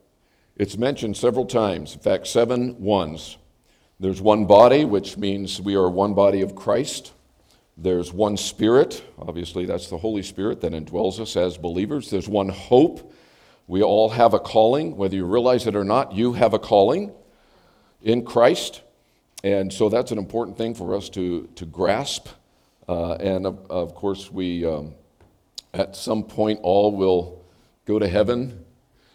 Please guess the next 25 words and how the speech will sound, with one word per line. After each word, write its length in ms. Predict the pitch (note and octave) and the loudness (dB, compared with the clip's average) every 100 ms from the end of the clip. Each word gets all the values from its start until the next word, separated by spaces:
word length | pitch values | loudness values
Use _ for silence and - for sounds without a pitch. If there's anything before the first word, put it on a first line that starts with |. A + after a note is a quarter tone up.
| _ - | _ -12
uh, 260 | E2 F2 E2+ | -8 -6 -6
and 500 | F2 F2+ F2 E2 F2 | -4 -4 -4 -12 -10
we 160 | F2 | -8
were 160 | E2+ E2+ | -6 -8
called 340 | - F#2+ F#2 | -6 -4 -4
to 100 | G2 | -4
that. 520 | F2+ G2 - - - _ | 2 2 2 -6 -20 _
The, 160 | A2+ A2+ | -4 -4
you 160 | A2+ | 0
know, 140 | A2+ A2 F2 - - | 2 2 -2 -12 -4
when 140 | A#2 | -2
we 80 | B2+ | -2
were 80 | A#2 | -2
singing 260 | C3 A#2+ | -2 0
that, 160 | G#2+ G2+ | 4 4
I 120 | G2+ | 4
could 140 | G#2 G2 | 2 0
only 260 | G#2+ G2+ | 2 0
imagine. 400 | F#2 G2 G#2 F#2 | 0 0 -2 -2
I 80 | F#2+ | -4
can 160 | G#2 B2+ | -4 0
tell 160 | D3 | 2
you 120 | C#3 | 4
one 220 | B2+ B2+ A2+ | 4 2 2
thing, 380 | B2 G#2 F#2 | 0 0 -4